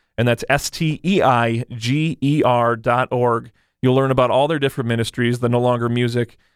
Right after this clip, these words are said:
uh, band, the Provoke and Inspire podcast, the Come and Live,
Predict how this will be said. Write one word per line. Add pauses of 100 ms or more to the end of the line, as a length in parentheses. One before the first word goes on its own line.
(140)
uh,
band,
the
Provoke
and
Inspire
podcast,
the
Come
and
Live,